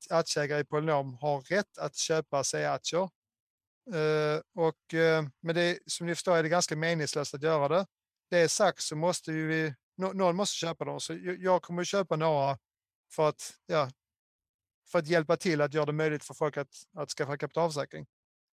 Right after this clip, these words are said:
Eh, och, eh, och det är väl andra som också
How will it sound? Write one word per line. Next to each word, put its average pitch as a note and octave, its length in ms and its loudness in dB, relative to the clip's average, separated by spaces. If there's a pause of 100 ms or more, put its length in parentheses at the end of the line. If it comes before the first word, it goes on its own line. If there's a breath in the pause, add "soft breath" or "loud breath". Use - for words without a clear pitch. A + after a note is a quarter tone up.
(640)
Eh, D3+ 320 0
och, D#3+ 440 -2
eh, E3 240 4
och F3 80 -4
det E3+ 60 4
är E3+ 60 4
väl E3+ 80 2
andra E3 300 4
som F#3 140 -2
också D3+ 400 -2